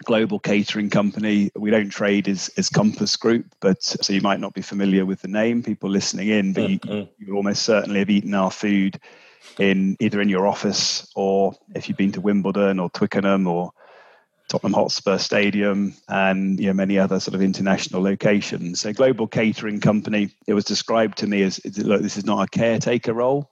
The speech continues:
Speaker 1: We need to make some important changes to improve the, the efficiency of the treasury operations." And that's precisely the path I and the team were on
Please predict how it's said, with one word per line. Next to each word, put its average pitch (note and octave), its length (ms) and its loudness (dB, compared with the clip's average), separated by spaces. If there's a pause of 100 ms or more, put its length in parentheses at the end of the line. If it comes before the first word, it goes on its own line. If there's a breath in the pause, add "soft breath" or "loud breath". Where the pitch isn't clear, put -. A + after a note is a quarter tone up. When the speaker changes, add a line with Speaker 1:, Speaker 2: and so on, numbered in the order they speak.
Speaker 1:
We G2+ 80 0
need G#2 100 2
to - 80 -8
make F#2+ 240 2
some F#2 200 0
important F#2+ 460 0
changes G#2+ 640 2 (220 loud breath)
to G2 100 2
improve F#2+ 460 2
the, F#2 260 2
the G2+ 100 -2
efficiency F#2 1040 0
of F#2+ 140 -2
the G2 80 0
treasury F#2 420 2
operations." G#2 800 0 (100)
And G2 280 0 (100)
that's G2+ 220 4
precisely G#2 640 0
the G2 100 -4
path G2+ 580 -2 (220 loud breath)
I G2 200 2
and F#2+ 120 -2
the F#2 60 -6
team G2+ 360 0
were A2 220 0
on G#2 400 0